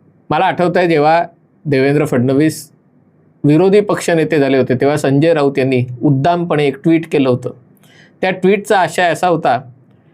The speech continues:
की विरोधी पक्ष संपवायला निघालेल्या भाजपाच्या देवेंद्र फडणवीसांना विरोधी पक्ष नेते व्हावं लागतंय,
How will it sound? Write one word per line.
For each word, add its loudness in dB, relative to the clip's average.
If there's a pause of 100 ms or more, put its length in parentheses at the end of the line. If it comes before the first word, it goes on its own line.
(280)
की 2
विरोधी 2
पक्ष -6 (300)
संपवायला 0
निघालेल्या 0
भाजपाच्या -2 (880)
देवेंद्र 2
फडणवीसांना -2 (800)
विरोधी 2
पक्ष -4
नेते 0
व्हावं 0
लागतंय, -2